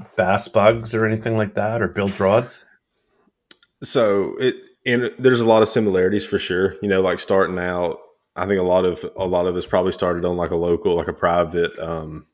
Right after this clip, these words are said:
Speaker 2: um, like, a farm pond or something, just fishing off the bank, you know, very simple, you know,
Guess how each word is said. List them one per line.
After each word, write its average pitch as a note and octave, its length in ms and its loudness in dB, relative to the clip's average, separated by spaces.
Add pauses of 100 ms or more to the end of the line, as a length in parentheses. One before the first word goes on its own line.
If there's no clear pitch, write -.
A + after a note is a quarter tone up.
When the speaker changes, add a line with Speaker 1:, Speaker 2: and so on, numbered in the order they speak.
(800)
Speaker 2:
um, F2 260 -4
like, E2 120 -4
a D2+ 60 -14
farm E2+ 340 0
pond E2+ 360 -4
or E2 60 -4
something, E2 380 -4
just E2+ 180 -8
fishing F#2 340 -6
off F2+ 180 -4
the F#2+ 60 -8
bank, F2 480 -6 (100)
you F2 120 -10
know, E2+ 140 -6
very F2+ 320 -2
simple, F2 580 -8
you F2+ 100 -8
know, E2+ 200 -8